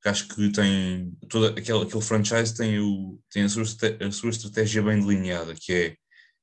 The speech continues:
vamos ter aqui muita juventude, vamos potenciar a juventude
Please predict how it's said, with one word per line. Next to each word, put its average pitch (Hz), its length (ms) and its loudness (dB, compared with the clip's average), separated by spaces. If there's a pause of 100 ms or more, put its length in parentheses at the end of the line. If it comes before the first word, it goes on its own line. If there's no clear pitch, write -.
(160)
vamos 104 500 2
ter 113 160 2
aqui 110 240 0
muita 120 300 0
juventude, 110 600 -2 (460)
vamos 107 240 0
potenciar 113 520 0
a 113 80 0
juventude 110 580 -2